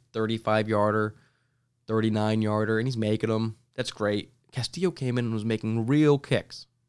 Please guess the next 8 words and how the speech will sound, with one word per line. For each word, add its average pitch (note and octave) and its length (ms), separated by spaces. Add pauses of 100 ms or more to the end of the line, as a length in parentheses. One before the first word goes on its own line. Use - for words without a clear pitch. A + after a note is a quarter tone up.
(680)
And - 100 (100)
Ficken D#3+ 260
comes C3+ 220
back, G#2 360
misses - 280
two D3+ 240
extra C#3+ 240
points. G2 400